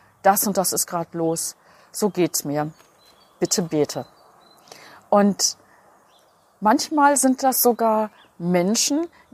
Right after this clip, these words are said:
die ich g-, überhaupt nicht oft sehe. Und ich bin grad am Freitag ganz neu dankbar geworden für Freunde, die da sind, die auf der gleichen Wellenlänge sind. Das ist mir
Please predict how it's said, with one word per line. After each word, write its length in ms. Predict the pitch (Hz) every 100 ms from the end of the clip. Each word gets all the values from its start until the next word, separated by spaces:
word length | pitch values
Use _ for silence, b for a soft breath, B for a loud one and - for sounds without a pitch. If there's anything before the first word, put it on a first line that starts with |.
| -
die 160 | 233 240
ich 180 | 214 -
g-, 100 | -
überhaupt 380 | 233 233 233 -
nicht 180 | 240 -
oft 240 | 202 -
sehe. 380 | 185 190 151 156 - _ _ B B B B
Und 260 | 202 196
ich 160 | - -
bin 320 | 226 220 214 - _ _ _ -
grad 180 | 208 -
am 160 | 240
Freitag 640 | - - - 226 196 165 -
ganz 460 | 208 370 - -
neu 340 | 214 214 233 277
dankbar 500 | - 196 294 - 330
geworden 600 | 330 247 208 202 214 233 - b b b
für 520 | b - 226 220 208 208
Freunde, 880 | - - 180 196 254 294 247 302 370 _ _ _ _ _ _ _ _ 214
die 120 | 196
da 300 | 196 185 226
sind, 380 | 240 262 277 233
die 200 | 220 -
auf 120 | -
der 140 | 214
gleichen 520 | 196 185 208 - 226
Wellenlänge 640 | 196 185 160 151 143 151 151
sind. 360 | 131 147 - _ _
Das 120 | 190
ist 160 | - -
mir 220 | 240 233